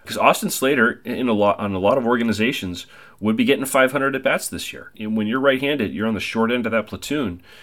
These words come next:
you just have limited opportunities. And, uh, how do they handle Elliot Ramos going forward? I don't think he needs to be just a, an okay major leaguer to be, you know, an everyday player with the Giants. I think he needs to be a really, really good right-handed hitter to become,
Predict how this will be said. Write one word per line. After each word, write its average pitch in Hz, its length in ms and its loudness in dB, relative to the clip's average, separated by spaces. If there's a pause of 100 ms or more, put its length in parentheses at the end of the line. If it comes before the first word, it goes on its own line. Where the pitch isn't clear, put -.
(140)
you 110 160 2
just 143 180 -4
have 117 200 2
limited 107 340 0
opportunities. 113 800 -4
And, 90 360 -10
uh, 87 220 -8 (340)
how 117 120 2
do 123 80 6
they 120 140 -2
handle 127 260 0
Elliot 113 260 2
Ramos 117 280 0
going 123 240 -2
forward? 135 320 -2 (260)
I 135 80 6
don't 196 160 4
think 131 140 0
he 117 140 2
needs 113 320 0 (160)
to 113 100 -4
be 101 260 0
just 110 280 -4
a, - 260 -6
an 104 100 -4
okay 98 380 0
major 95 360 -4
leaguer 82 380 -8 (340)
to - 120 -10
be, 95 400 -2
you 98 100 -8
know, 85 140 -8
an 98 120 -6
everyday 90 260 -4
player 85 360 -6
with 92 140 -8
the - 60 -10
Giants. 85 260 -6
I - 80 -8
think 160 140 -4
he 131 40 0
needs 98 200 -2
to - 60 -14
be 98 80 0
a 85 40 -2
really, 95 420 4
really 90 280 0
good - 420 2 (340)
right-handed 90 440 -2
hitter 76 320 -6 (220)
to - 100 -6
become, 95 520 0